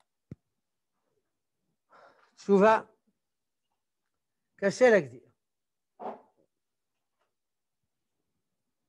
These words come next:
אה, מה זה אכזרי?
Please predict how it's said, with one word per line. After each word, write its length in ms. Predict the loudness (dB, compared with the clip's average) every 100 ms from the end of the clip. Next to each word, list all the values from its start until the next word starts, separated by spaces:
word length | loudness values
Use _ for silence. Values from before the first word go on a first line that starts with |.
| _ _ _ -12
אה, 880 | -4 -2 -2 -2 -4 -6 -8 -12 -16 -20 _ _ _ _ -12
מה 180 | -6 -2
זה 180 | -2
אכזרי? 320 | -4 -10 -20